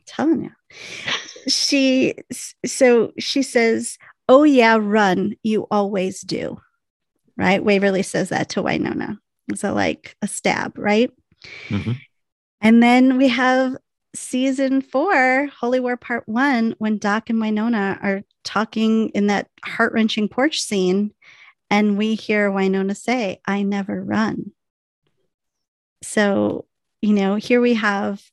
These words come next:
Speaker 1: Waverly accusing her of being a runner because in her,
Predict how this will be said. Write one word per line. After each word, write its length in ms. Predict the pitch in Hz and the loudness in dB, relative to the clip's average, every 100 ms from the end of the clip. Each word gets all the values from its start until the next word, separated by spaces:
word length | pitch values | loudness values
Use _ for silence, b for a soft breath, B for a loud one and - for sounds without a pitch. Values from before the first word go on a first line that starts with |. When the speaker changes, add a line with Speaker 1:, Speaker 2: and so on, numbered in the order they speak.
| - | -10
Speaker 1:
Waverly 680 | 196 220 247 240 208 202 | 0 2 2 2 0 0
accusing 540 | 190 190 - 240 208 190 | -2 -4 -2 0 0 -2
her 280 | 185 190 190 | -2 -2 -2
of 260 | 190 180 | -4 -4
being 240 | 220 202 196 | 0 2 2
a 60 | |
runner 540 | 175 185 185 - 202 - | 0 0 0 -2 -8 -10
because 500 | - - - 208 196 - - B B B B _ - | -12 -8 -4 -4 -6 -14 -20 B B B B _ 2
in 160 | 233 | 4
her, 580 | 247 - 247 247 254 - | 4 4 4 6 4 0